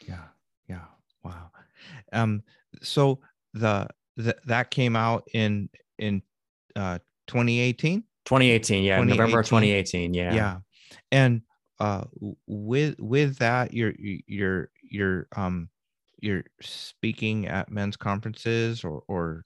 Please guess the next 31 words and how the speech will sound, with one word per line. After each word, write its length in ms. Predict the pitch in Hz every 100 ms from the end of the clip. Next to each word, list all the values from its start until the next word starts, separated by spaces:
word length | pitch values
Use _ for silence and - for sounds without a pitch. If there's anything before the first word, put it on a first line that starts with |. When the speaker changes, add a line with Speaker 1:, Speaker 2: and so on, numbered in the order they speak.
| -
Speaker 1:
doing, 160 | 101 92
Speaker 2:
I 120 | 175
was 100 | 180
Speaker 1:
doing 120 | 165
Speaker 2:
just 20 |
Speaker 1:
men's 160 | 123 92
Speaker 2:
attend-, 280 | 120 117 135
I 60 |
was 120 | 135 123
Speaker 1:
ministry? 220 | 104 120
Speaker 2:
attending. 480 | 110 104 95 92 98
Yeah. 360 | 98 98 98
Speaker 1:
Yeah. 260 | 107 110 -
Speaker 2:
I, 120 | 123 123
I, 60 | 123 -
I 60 |
really, 300 | 120 123 113 110
I 80 | 117
mean, 400 | 110 110 104 90 _ _ _ _ _ 123
I 100 | 147
was 120 | 110
a 60 |
nobody. 520 | 98 104 110 92 90 104
I 80 |
still 220 | 107 143 131
kinda 260 | 117 117
consider 320 | 110 101 120
myself 360 | 101 95 107 98
a 40 |
nobody. 520 | 95 98 95 90 90 90
So, 520 | - 104 101 95